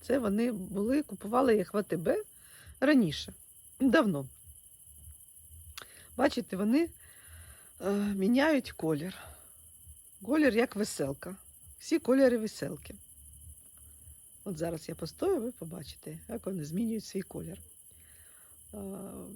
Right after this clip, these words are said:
вони, в принципі, коротенькі такі були. Вони так в землю втикаються і стоять. <clears throat> Це ми їх поцепили просто на довгі пал-, палки, нам так більше подобається.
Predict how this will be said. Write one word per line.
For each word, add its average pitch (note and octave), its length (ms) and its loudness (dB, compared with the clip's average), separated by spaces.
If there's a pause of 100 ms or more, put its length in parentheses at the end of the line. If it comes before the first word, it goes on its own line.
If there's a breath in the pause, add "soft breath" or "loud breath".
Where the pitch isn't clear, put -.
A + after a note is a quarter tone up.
(300)
вони, D4 240 6
в - 40 4
принципі, E4+ 540 4
коротенькі F3+ 680 0
такі - 380 -14
були. E3 520 -8
Вони B3+ 200 -2
так E3+ 220 -2
в E3+ 60 -6
землю D#3+ 320 2
втикаються E4 680 2
і B3 40 -4
стоять. G3 500 -8 (320)
<clears throat> B3 580 -2
Це F#4 140 6
ми E4 140 8
їх A#3+ 80 2
поцепили C#4+ 540 2
просто A#3+ 300 -4
на G#3 80 0
довгі F#3+ 280 2
пал-, F4 260 0 (180)
палки, D#4 400 0 (260 loud breath)
нам A#3 160 2
так G#3 200 0
більше - 260 -4
подобається. - 720 -12